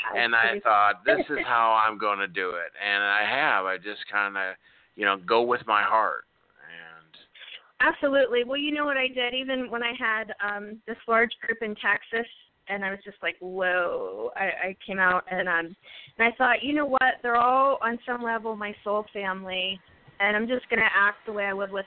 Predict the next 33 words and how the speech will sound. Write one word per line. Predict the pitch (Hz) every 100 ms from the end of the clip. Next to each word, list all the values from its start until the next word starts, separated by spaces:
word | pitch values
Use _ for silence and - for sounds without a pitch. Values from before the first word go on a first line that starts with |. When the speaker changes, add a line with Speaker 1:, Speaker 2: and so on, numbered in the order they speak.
| -
Speaker 2:
my, | 185 180 175 180 -
my | 190
regular | 190 180 190 185 185
family, | 185 180 185 170 175
which | 180 -
is | 185 -
kind | 202 190
of, | 185 180
uh, | 170 165 175 175 -
let | 185
your | 190 180
guard | 185 185 185
down | 185 180 180 180
and | 170 175 180 180
let | 180 180
it | 175
all | 180
<laughs> | 202
hang | 208 269
out | 320 330 294
on | 262 - 254
some | 233
levels." | 226 214 220 214
And, | 226 214 - - - 240
and | 262
the |
other | 269 302 311
thing | 285 269
is, | 254 254 - _ _ -
m-, | 247 - -
people | 277 277 262
get | 254
high | 214 233 233